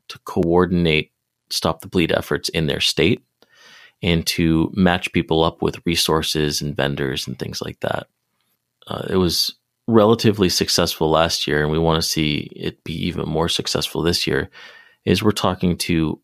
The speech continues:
industry retailers of medical equipment, people who are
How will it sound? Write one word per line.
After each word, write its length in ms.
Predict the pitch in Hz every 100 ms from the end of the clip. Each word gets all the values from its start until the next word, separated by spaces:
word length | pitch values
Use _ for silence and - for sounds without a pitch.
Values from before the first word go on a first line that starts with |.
| -
industry 840 | 101 98 - - 87 82 80 - -
retailers 800 | 101 101 - 87 85 80 82 -
of 440 | 85 78 76 73
medical 360 | 80 76 - 50
equipment, 420 | - - - - _ - - -
people 320 | 120 - 90
who 260 | 95 85
are 460 | 82 82 80 78 -